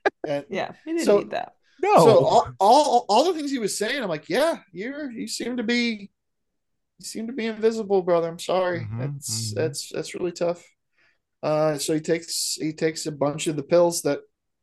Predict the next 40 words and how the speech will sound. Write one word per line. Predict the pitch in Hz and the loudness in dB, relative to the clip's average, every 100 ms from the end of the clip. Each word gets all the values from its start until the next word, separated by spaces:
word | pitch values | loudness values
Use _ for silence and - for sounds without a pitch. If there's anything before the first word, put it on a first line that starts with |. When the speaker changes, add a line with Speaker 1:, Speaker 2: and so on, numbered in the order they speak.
| _ | _
Speaker 2:
Charlie | - 127 135 143 | -4 2 2 4
gave | 147 185 | 4 4
him | 160 147 - | 0 -8 -12
and | 120 123 | -12 -6
tries | 120 117 120 - | -6 -4 -4 -4
to | 127 | -6
kill | 147 151 | -2 -2
himself. | 156 - 120 123 _ _ _ _ _ - | -2 -4 -6 -8 _ _ _ _ _ 4
Doesn't | 196 262 | 4 6
die. | 262 240 190 185 196 _ _ _ _ _ _ _ _ - | 6 6 6 4 0 _ _ _ _ _ _ _ _ -6
Speaker 1:
No. | |
Speaker 2:
Charlie | 127 165 190 | 4 6 6
goes | 185 175 | 6 4
over | 185 190 | 2 2
there | 190 185 | 2 -2
and, | 180 | -8
and | 160 | -10
tries | 156 165 170 | -4 -2 -2
to | 165 156 156 _ _ - | -4 -4 -6 _ _ -2
talk | 156 156 | 0 2
it | 156 | 4
out | 160 | 4
with | 165 | 2
him. | 143 | -2
He's | 147 | -10
like, | 131 | -6
"I | 143 | -4
don't, | 165 | -4
I | 120 | -4
don't | 202 226 - | -6 -6 -8
know | 127 147 | -2 2
why | 143 139 | 4 6
you're | 131 113 | 4 -2
here. | - 135 139 147 147 | -6 -4 -2 -2 -4
There's | 110 - | -6 -6
not | 147 - | -8 -4
really | 170 131 | -6 -4
much | 131 131 | -6 -8
you | 127 | -12
can | 113 | -14